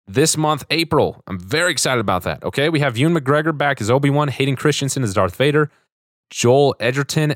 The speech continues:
back as young Uncle Owen, and Bonnie Piesse as young Aunt Beru. We also have Moses Ingram, Kumail Nanjiani, Indira Varman,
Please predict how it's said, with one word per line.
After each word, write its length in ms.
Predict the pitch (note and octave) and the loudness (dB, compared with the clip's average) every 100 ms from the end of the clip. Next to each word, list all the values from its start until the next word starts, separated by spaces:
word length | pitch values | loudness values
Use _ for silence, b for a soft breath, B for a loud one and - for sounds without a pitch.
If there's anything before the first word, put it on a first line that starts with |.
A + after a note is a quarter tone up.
| - | -6
back 360 | - F#2+ G#2 A#2+ | -20 -4 -2 -2
as 220 | F#2+ F2+ | -4 -4
young 260 | F#2+ A#2 A#2+ | -2 0 0
Uncle 380 | - G2+ F#2+ F2 | -2 -2 0 -2
Owen, 380 | - E3+ F3+ F3 - | 0 0 2 -2 -2
and 300 | F#2+ F#2+ F2 | -2 -2 -2
Bonnie 460 | G2+ B2 B2 A#2 _ _ | 0 2 0 -2 _ _
Piesse 460 | - B2 C#3+ D3 C#3+ | -4 -2 -2 -2 -2
as 240 | G2 F2+ | -4 -4
young 300 | F#2 G2+ G2 - | -6 -6 -6 -8
Aunt 280 | F2 E2+ - | -6 -6 -6
Beru. 400 | F2+ F2+ C#3+ D#3 D3 b b | -6 0 2 2 -2 b b
We 60 | G2 | -2
also 220 | F2+ F#2+ | 0 -2
have 120 | E2 | -2
Moses 400 | G2 A2 F#2+ F2 - | 0 0 0 -4 -2
Ingram, 460 | D#3 E3 F3 E3+ D3+ _ _ _ _ _ _ _ | 0 2 2 0 -6 _ _ _ _ _ _ _
Kumail 460 | - B2 A#2 A#2 A2+ | 0 2 4 2 0
Nanjiani, 1080 | G2 G2 F#2+ F#2 D3+ G#2+ A#2 D#3+ F3 E3+ D#3 _ _ _ _ _ | -2 -2 -2 -6 -10 -2 0 2 2 0 -2 _ _ _ _ _
Indira 440 | G#2+ G#2 A#2+ B2+ G2 | -2 0 2 2 2
Varman, 440 | A#2 D3+ E3 D#3 | 2 2 2 0